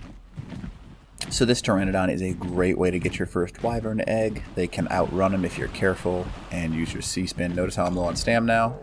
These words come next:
That's why you wanna keep an eye on that. And then land. Now, they do not have a very high health stat, so if you do get caught, you're in trouble. But then again, I mean, that's the point of going in there is to get a wyvern egg, so, you know, you got what you came out for. So,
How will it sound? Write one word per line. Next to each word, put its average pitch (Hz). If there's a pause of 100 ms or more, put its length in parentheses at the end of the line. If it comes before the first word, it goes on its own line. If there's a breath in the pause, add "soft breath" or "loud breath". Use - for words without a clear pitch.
That's 92
why 90
you 90
wanna 85
keep -
an -
eye 92
on 95
that. 95 (1900)
And 190
then 92
land. - (160)
Now, 113 (220)
they 101
do 113
not 156
have 139
a 117
very 110
high 95
health 113
stat, 131
so 107
if 85
you 92
do 104
get -
caught, 98
you're 92
in 85
trouble. 131 (340)
But 110 (100)
then 95
again, 87 (140)
I 95
mean, 82
that's -
the 80
point 85
of -
going 80
in 64
there 53
is -
to -
get -
a -
wyvern -
egg, -
so, - (120)
you 90
know, 80
you 73
got 85
what -
you -
came 80
out 71
for. -
So, -